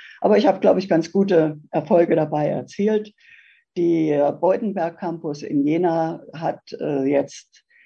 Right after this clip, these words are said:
äh, florierende Institute, ist international anerkannt. Alle Universitäten haben in dieser Zeit neue Neubauten von Bibliotheken bekommen.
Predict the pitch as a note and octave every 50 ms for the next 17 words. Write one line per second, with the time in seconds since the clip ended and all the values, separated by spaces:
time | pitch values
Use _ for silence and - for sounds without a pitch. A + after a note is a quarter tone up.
0 | _ _ _ _ _ _ - - - - - - _ _ _ _ _ _ _ _
1 | _ _ _ - - - - D#3+ D3+ D3 F3+ G#3+ A3 G#3+ G#3 G3+ G#3 F#3+ F#3 F#3+
2 | F3 F#3 - - - F3 E3+ E3 E3 - _ D3 C3+ - - G#3 G#3 G3+ - G3
3 | F#3 F#3+ - - - D3+ D3+ - - F#3+ G3 G3 F3 E3 D#3 D3+ D3+ D3+ - -
4 | D3+ D3+ C#3+ C#3 C#3+ D3 - - F#3+ F#3+ F3 F3 - G3+ E3+ E3 E3+ E3+ - _
5 | _ - - - - - - _ - - E3+ F#3+ G3 F3+ - E3+ F3 F3 F3 D#3+
6 | D3 D3 D3+ D#3 D3+ - F#3 F3 F3+ E3+ D3+ E3 E3+ D#3 D3 D#3 D#3+ D3+ D3+ C#3+
7 | D#3 D#3 D3+ E3 D#3 D3 D3+ - D3+ C#3+ D3 D3+ D3+ - - - D3+ D3+ D3 D3+
8 | D3 D3 D3 D3 D#3+ D#3 D3+ D#3 D#3 - - D#3+ E3+ E3+ E3+ E3+ D#3+ D3 D3 D3+
9 | D#3+ - - C#3+ C#3+ C#3+ D3 C#3 _ C#3 B2 B2 - F3 E3+ F3+ G3+ F#3 F#3 E3+
10 | - _ F3 E3 E3 E3